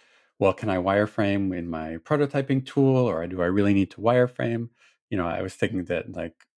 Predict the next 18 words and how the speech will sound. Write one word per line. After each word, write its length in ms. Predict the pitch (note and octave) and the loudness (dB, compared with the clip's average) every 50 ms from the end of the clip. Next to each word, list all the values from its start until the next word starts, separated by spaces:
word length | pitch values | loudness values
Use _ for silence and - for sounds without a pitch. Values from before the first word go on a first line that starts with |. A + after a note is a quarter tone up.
| _ _ _ | _ _ _
you 60 | - A#2 | -4 -4
know, 220 | F2+ D#2 E2 E2 _ | -2 -4 -8 -10 _
people 240 | - F#2+ - - F2+ | -10 -8 -6 -6 -4
might 200 | F2 E2+ E2 - | -4 -4 -4 -4
say, 140 | - F2+ F2 | -2 -2 -2
"Why 300 | E2+ F2 F2 E2+ F2 F2+ | 0 0 0 0 0 -2
wireframe 560 | E2+ D#2+ F2 E2+ F2 F2 - - F2+ E2+ E2+ | -2 -2 -2 0 0 -2 -2 -2 -4 -2 0
when 120 | E2+ E2+ | 0 -2
you 60 | E2+ D#2+ | -2 -4
can 160 | - E2+ D#2+ | -4 -6 -2
prototype?" 540 | - C#3 C#3+ C3+ C3 - - D#2+ F2 F2 _ | -2 0 0 0 -2 -4 -6 -8 -8 -8 _
But 160 | - F2+ D#2+ - _ | -6 -6 -6 -6 _
you 60 | _ | _
could 160 | - - F#2+ F2+ | -10 -4 0 0
also 240 | E2+ E2 - E2 | 0 0 -2 -4
ask, 240 | D#2+ D#2+ E2 - - _ - | -4 -4 -6 -6 -10 _ -16
"Well, 100 | F2 E2 | -12 -8
why 440 | E2 E2 E2 E2 E2 E2+ E2+ E2 | -4 -4 -4 -4 -4 -6 -8 -12